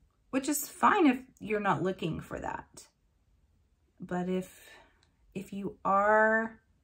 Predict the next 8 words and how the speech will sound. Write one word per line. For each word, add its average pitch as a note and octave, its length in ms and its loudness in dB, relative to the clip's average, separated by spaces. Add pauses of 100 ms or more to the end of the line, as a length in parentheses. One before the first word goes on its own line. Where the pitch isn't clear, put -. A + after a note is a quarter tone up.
(760)
thinking G3 480 -4
you're F#3 140 -2
gonna F#3 220 -2
get F3+ 400 -4
some, F#3 400 -4
like, E3 600 -6 (400)
everyday F3+ 420 0
neutral, F3+ 1000 0